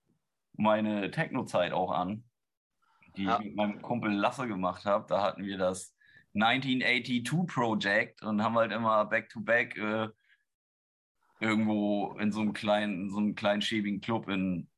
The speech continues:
Speaker 1: Bremen aufgelegt. Ich weiß gar nicht mehr, wie der hieß. Ja, und da fing halt so auch, äh, meine Liebe zum Techno an, obwohl ich früher immer gesagt hab, so, „Nee, Techno, Alter,
Speaker 2: Voll,
Speaker 1: werde ich nie machen.
Speaker 2: voll.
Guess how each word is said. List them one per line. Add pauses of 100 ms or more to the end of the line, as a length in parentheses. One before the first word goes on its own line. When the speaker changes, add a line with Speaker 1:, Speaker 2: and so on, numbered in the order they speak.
Speaker 1:
Bremen
aufgelegt.
Ich
weiß
gar
nicht
mehr,
wie
der
hieß. (560)
Ja,
und
da
fing
halt
so
auch,
äh, (240)
meine
Liebe
zum
Techno
an,
obwohl
ich
früher
immer
gesagt
hab,
so,
„Nee,
Techno,
Alter, (120)
Speaker 2:
Voll,
Speaker 1:
werde
ich
nie
machen.
Speaker 2:
voll.